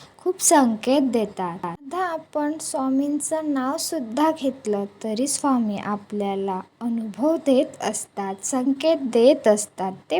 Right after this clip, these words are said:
फक्त आपल्याला ओळखता आले पाहिजे.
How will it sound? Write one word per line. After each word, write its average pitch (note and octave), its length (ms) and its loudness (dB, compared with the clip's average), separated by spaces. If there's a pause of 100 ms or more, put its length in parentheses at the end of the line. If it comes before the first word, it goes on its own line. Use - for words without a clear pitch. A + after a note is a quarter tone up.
फक्त F#4+ 320 0
आपल्याला C4+ 640 2 (440)
ओळखता B3+ 520 6
आले A3 300 8
पाहिजे. E3+ 640 -6